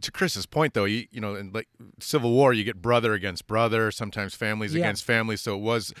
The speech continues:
Speaker 1: a lot of emotionally charged stuff going. You don't hear a lot of ghost stories from the Persian Gulf War,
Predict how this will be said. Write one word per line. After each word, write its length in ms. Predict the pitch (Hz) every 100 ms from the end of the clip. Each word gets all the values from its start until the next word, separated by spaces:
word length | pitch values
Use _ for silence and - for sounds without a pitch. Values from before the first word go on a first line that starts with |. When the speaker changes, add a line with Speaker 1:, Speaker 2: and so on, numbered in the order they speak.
| - - _ _ - _ _
Speaker 1:
a 80 | 104
lot 320 | 107 113 117
of 120 | 107
emotionally 560 | 104 107 110 - 107 98
charged 300 | - 101 92
stuff 280 | - 147 -
going. 160 | 107
You 80 | 127
don't 160 | 170 -
hear 220 | 156 147
a 40 |
lot 200 | 117 117
of 280 | 107 90 98
ghost 280 | 120 120 -
stories 320 | 110 101 90
from 180 | - 92
the 60 |
Persian 380 | - - 107 92
Gulf 420 | 87 98 85 -
War, 260 | 82 73 69